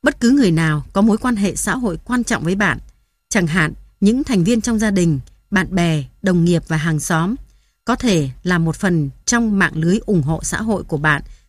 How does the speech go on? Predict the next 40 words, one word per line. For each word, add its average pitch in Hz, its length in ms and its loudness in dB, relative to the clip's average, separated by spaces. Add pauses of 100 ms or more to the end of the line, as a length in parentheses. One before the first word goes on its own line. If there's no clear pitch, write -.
vào 165 280 0
thời 170 180 -2
điểm 156 300 0
cần 165 180 0
thiết. 247 260 -2 (1200)
Nhiều 202 280 6
nghiên 233 220 2
cứu 226 420 2
nhằm 185 200 2
vào 156 180 -2
sức - 260 -4
mạnh 190 180 0 (180)
của 165 280 0
sự 190 320 -2
ủng 160 160 -2
hộ 165 180 -4
xã 190 180 -2
hội 226 300 -2 (380)
trong 240 180 2
việc 196 200 2 (180)
trung 247 220 2
hòa 175 320 0
khả 151 220 -2
năng 196 300 0 (380)
dễ 214 180 2
bị 226 320 0
căng 233 200 0
thẳng. 165 260 0 (1300)
Holahan 190 580 2 (340)
và 175 140 0
những 160 240 0
cộng - 220 -6
sự, 170 260 -2 (200)
một 170 80 0
nghìn 160 200 0
chín 180 200 -4
trăm 196 200 -4
chín 170 180 -4
mươi 185 40 -4
bảy. 160 220 -2